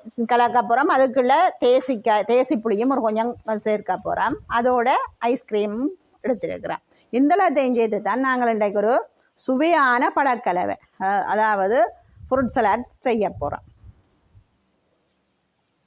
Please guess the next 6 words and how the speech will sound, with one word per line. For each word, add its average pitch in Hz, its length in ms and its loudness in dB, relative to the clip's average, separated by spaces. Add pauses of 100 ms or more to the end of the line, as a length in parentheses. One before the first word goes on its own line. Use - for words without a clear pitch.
(760)
ஆ, 302 280 -10
இப்ப 233 240 0
பார்த்தீங்களா, 302 800 4
இதுல 320 240 2
நாங்கள் 302 340 2
சில 302 200 2